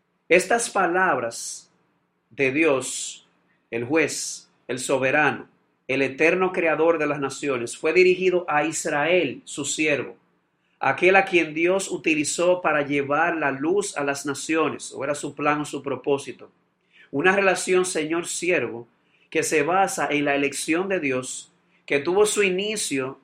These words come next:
en el compañerismo y la amistad con Abraham, y una relación que nunca terminaría, porque aunque Is-, Babilonia disperso, o disperso en el mundo, Dios otra vez lo recogería,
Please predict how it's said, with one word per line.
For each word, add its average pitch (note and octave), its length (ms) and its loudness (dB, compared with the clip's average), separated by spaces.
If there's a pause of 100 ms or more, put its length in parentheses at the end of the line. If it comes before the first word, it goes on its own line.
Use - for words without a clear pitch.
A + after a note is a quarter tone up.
(300)
en A3 100 -6
el D3+ 140 -2
compañerismo D#3 880 0
y D3+ 40 -4
la C#3+ 100 0
amistad C#3 460 -2
con C#3+ 200 -4
Abraham, A#2+ 420 -4 (560)
y C#3+ 120 -2
una E3 160 2
relación E3+ 540 2
que D3+ 180 2
nunca D#3+ 520 0
terminaría, C#3 720 -2 (360)
porque D3 280 2
aunque D3+ 260 2
Is-, D#3 260 2
Babilonia D3 720 2
disperso, C3+ 680 -4 (360)
o B2 120 -2
disperso E3 540 0
en D#3+ 80 -4
el D3 100 -2
mundo, C3 400 -4
Dios C#3 240 -2
otra D3 280 -2
vez D#3 260 0
lo D#3 180 2
recogería, D3 720 -2